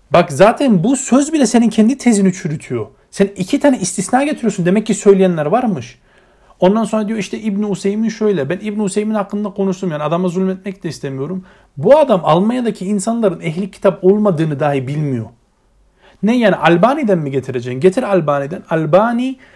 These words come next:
Saddam Hüseyin'e Bağdat'ta bazı sokaklara sahabe ismi verilmiş diye Müslüman diyen bir adam. Bundan mı getireceksin? Yoksa Ramazan el-Buti'den mi getireceksin? Asad'ın cenazesini kılan,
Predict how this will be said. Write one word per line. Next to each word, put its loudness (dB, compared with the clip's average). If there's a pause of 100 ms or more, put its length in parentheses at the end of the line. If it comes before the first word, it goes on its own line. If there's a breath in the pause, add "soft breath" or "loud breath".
(120 soft breath)
Saddam 0
Hüseyin'e 0 (440 soft breath)
Bağdat'ta 2
bazı 2
sokaklara -2
sahabe 0
ismi -6
verilmiş -2
diye -4
Müslüman -2
diyen -4
bir 0
adam. -2
Bundan -2
mı -4
getireceksin? -6 (220 soft breath)
Yoksa 4
Ramazan 6
el-Buti'den 0
mi 0
getireceksin? -6 (600 soft breath)
Asad'ın 2
cenazesini -2
kılan, -2